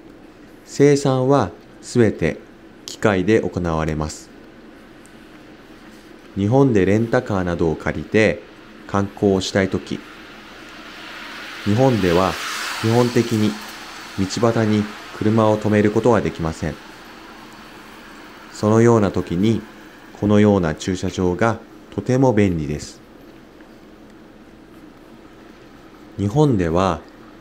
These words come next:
駐車場を準備できないと車を買うことができません。皆さんの国ではどうですか？普段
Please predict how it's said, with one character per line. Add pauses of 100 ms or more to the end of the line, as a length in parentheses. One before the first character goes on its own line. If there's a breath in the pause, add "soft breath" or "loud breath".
(300)
駐
車
場
を
準
備
で
き
な
い
と (680)
車
を
買
う
こ
と
が (180)
で
き
ま
せ
ん。 (2000)
皆
さ
ん
の
国
で
は (400)
ど
う
で
す
か？ (1600)
普
段